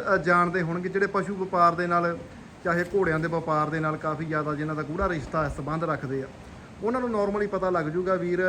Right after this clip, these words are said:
ਲਾਲੀ ਦਾ ਪਿੰਡ ਜਿਹੜਾ ਦੋਸਤੋ ਨੱਥੂ ਚੱਕ ਆ, ਤੇ ਪਿਛਲੇ ਕੁਝ ਕੁ ਸਮੇਂ ਦੇ ਦੌਰਾਨ ਜਿਹੜਾ ਦੋਸਤੋ ਪਸ਼ੂ ਪਸ਼ੂਆਂ ਦੇ ਵਿੱਚ ਦੇਖੀਏ ਤੇ ਮੱਝਾਂ ਦਾ ਵਪਾਰ ਦਾ ਕੰਮ ਵੀ ਸ਼ੁਰੂ ਕੀਤਾ ਤੇ ਘੋੜੀਆਂ, ਘੋੜੇ, ਵਛੇਰੀਆਂ, ਵਛੇਰੇ ਜਿਹੜੇ ਦੋਸਤੋ ਕਾਫੀ ਵੱਡੇ ਪੱਧਰ ਤੇ, ਜੰਗੀ ਪੱਧਰ ਤੇ ਵੀਰ ਦੱਸਦਾ ਵੀ ਕਾਫੀ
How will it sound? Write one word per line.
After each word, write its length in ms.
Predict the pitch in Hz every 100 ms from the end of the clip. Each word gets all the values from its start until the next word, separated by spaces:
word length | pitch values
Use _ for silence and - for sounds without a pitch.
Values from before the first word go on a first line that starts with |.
| 185 180 170
ਲਾਲੀ 340 | 156 156 180
ਦਾ 120 | 180
ਪਿੰਡ 200 | 180 170
ਜਿਹੜਾ 140 | 175 175
ਦੋਸਤੋ 280 | 165 - 170
ਨੱਥੂ 340 | 156 151 156
ਚੱਕ 260 | 160 151 156
ਆ, 140 | 156 - - - - -
ਤੇ 380 | 170 165 165 165 165
ਪਿਛਲੇ 240 | 180 208
ਕੁਝ 240 | 214 220 233
ਕੁ 80 | 214
ਸਮੇਂ 340 | 208 214 214
ਦੇ 80 | 208
ਦੌਰਾਨ 300 | 190 175 185
ਜਿਹੜਾ 120 | 196
ਦੋਸਤੋ 340 | 185 - 202 190
ਪਸ਼ੂ 360 | 175 190 196 185 - - - -
ਪਸ਼ੂਆਂ 260 | 190 190 220
ਦੇ 80 | 220
ਵਿੱਚ 160 | 190
ਦੇਖੀਏ 380 | 180 190 196 208
ਤੇ 120 | 208
ਮੱਝਾਂ 320 | 190 170 196
ਦਾ 60 | 196
ਵਪਾਰ 380 | 180 170 160 156
ਦਾ 120 | 165
ਕੰਮ 260 | 165 160 170
ਵੀ 80 |
ਸ਼ੁਰੂ 220 | 151 165 180
ਕੀਤਾ 380 | 170 - 165 160 - - -
ਤੇ 80 | 202
ਘੋੜੀਆਂ, 600 | 196 220 202 175 190 196
ਘੋੜੇ, 340 | 185 196 175
ਵਛੇਰੀਆਂ, 520 | 180 170 160 160 175 175
ਵਛੇਰੇ 340 | 151 156 170
ਜਿਹੜੇ 140 | 170
ਦੋਸਤੋ 340 | 160 156 - 160
ਕਾਫੀ 300 | 170 160 175
ਵੱਡੇ 260 | 156 160
ਪੱਧਰ 260 | 165 180 196
ਤੇ, 140 | 180
ਜੰਗੀ 300 | 165 160 160
ਪੱਧਰ 220 | 165 180 190
ਤੇ 140 | 180
ਵੀਰ 180 | 170 147
ਦੱਸਦਾ 360 | 147 143 156
ਵੀ 120 | 156 156
ਕਾਫੀ 360 | 156 147 156